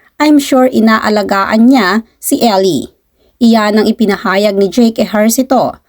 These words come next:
patungkol sa partner ni Andy Eigenman na si Filmar Alipayo,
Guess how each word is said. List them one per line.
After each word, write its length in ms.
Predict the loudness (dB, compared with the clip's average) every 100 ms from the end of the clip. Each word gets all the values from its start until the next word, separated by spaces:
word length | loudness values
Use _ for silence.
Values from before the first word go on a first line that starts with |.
| _ _
patungkol 560 | -4 0 0 0 0 0
sa 160 | -2
partner 560 | -2 -2 -2 -2 -2 0
ni 160 | 0 -2
Andy 320 | -2 0 -2
Eigenman 720 | -2 -2 2 2 4 2 0
na 20 |
si 140 | 0 -2
Filmar 480 | 0 0 0 -2 -2
Alipayo, 800 | -2 -2 -2 -2 0 0 -2 -10